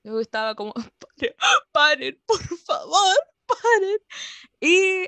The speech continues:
em, es súper cortita, si lo pensáis, y, eh, te va a re-, te va a replantear lo que son las relaciones actualmente, y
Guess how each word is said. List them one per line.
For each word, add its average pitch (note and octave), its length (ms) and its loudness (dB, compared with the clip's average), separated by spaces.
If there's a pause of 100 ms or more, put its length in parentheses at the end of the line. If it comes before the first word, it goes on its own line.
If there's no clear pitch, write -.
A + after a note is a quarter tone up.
em, C#4 720 -6
es D4 200 -8
súper G4+ 280 0
cortita, G4 420 0
si G4 120 2
lo F#4+ 100 0
pensáis, F#4+ 440 -6 (140)
y, D4+ 380 -6 (720)
eh, G#3+ 300 -6
te A#3+ 160 2
va C#4+ 240 4
a - 20 0
re-, - 100 -8 (320)
te C#4 100 -2
va D4 80 4
a - 40 4
replantear D#4 600 -2
lo C#4+ 200 -2
que C4 260 -2
son B3+ 180 0
las B3 120 -8
relaciones A3 500 -6
actualmente, G#3 880 -10
y F#3+ 600 -8